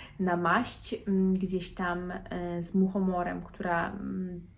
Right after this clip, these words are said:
będzie pomagała na bóle stawów. Gdzieś ten muchomor spożywany, który ma wpływać na inne stany świadomości, mm, i wywoływać różne takie rzeczy, na przykład podczas podróży szamańskich.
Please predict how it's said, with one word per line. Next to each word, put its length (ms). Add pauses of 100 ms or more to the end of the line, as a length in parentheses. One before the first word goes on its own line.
będzie 260
pomagała 760
na 540
bóle 360
stawów. 640 (400)
Gdzieś 380
ten 220
muchomor 680
spożywany, 600
który 240
ma 280
wpływać 680
na 460
inne 380
stany 340
świadomości, 1040 (380)
mm, 240
i 100
wywoływać 720
różne 360
takie 260
rzeczy, 320
na 100
przykład 320
podczas 560 (220)
podróży 540
szamańskich. 1080